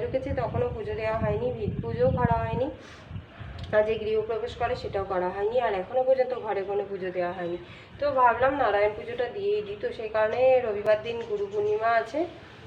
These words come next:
গুরু পূর্ণিমা আছে রবিবার দিন, তো রবিবার দিনই পুজো দিয়ে দেবো। তো সেই কারণে রবিবার পুজো, ওই জন্য আমার বর মেয়েকে স্কুলে দিয়ে একবারে দশকর্মার বাজারটা করে নিয়ে তারপরে আসবে। আর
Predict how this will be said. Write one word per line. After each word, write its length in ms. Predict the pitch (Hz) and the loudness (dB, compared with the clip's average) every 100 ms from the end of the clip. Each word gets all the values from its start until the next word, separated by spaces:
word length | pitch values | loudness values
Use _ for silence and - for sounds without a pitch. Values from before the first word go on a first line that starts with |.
| - | -8
গুরু 140 | 226 240 | -4 0
পূর্ণিমা 340 | 233 233 247 247 | 2 4 4 2
আছে 120 | 240 285 | 0 0
রবিবার 300 | 240 214 226 226 | -2 0 -2 0
দিন, 100 | 320 330 - - - - | -2 -2 -12 -18 -20 0
তো 60 | 247 233 226 | 4 4 2
রবিবার 300 | 220 226 247 262 | 0 2 2 4
দিনই 180 | 302 381 | 2 2
পুজো 240 | 247 226 202 | -2 -2 -2
দিয়ে 140 | 196 180 | 0 0
দেবো। 160 | 165 175 175 - - - | 0 0 -2 -4 -2 0
তো 60 | 277 277 277 | 2 4 4
সেই 140 | 285 277 | 2 4
কারণে 200 | 285 311 294 | 6 6 4
রবিবার 320 | 254 262 277 269 | 4 4 2 2
পুজো, 240 | 254 254 277 | 0 2 4
ওই 80 | 247 233 | 4 4
জন্য 140 | 240 240 | 2 2
আমার 140 | 240 220 | 2 4
বর 120 | 208 262 | 4 4
মেয়েকে 240 | 254 208 240 240 | 2 0 -4 -6
স্কুলে 220 | - 233 233 | -6 -4 2
দিয়ে 100 | 269 | 2
একবারে 220 | 220 220 220 196 | 2 -2 0 -2
দশকর্মার 500 | 185 214 214 226 214 | -2 0 0 0 0
বাজারটা 320 | 180 196 - - | 0 -2 -4 -4
করে 160 | 202 202 226 | -2 0 0
নিয়ে 120 | 302 277 | -2 0
তারপরে 320 | 196 185 196 175 | -2 0 0 0
আসবে। 220 | 165 - 175 - - - - - - - - - | -2 -4 -10 -10 -18 -20 -20 -20 -20 -20 -18 0
আর 80 | 214 | 2